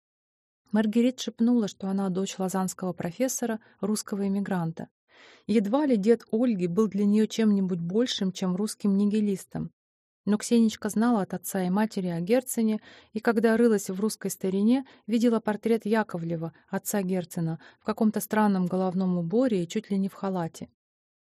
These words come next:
Ольга Герцен обворожила Ксенечку.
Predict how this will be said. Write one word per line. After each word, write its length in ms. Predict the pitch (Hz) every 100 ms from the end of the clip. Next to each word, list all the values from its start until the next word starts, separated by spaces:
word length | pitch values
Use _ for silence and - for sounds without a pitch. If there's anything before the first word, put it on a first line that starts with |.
| _ -
Ольга 300 | 214 220 196
Герцен 460 | 180 226 - 202 190
обворожила 680 | 175 190 202 196 202 185
Ксенечку. 680 | 170 - 175 165 160 -